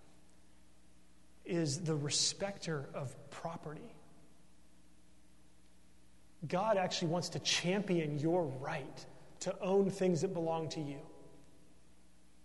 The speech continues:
And so not only would he never steal from you, but he'd want to protect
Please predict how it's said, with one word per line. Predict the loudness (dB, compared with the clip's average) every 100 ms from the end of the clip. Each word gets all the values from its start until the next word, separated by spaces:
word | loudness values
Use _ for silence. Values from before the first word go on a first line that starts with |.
| -20 -20 -10
And | -2 4
so |
not | 10 12
only | 12
would | 12
he | 12
never | 10 8
steal | 6 6 12 12
from | 12 8
you, | 8
but | 8
he'd | 8 8
want | 8 6
to | 2
protect | -2 -2 -4 -8 -10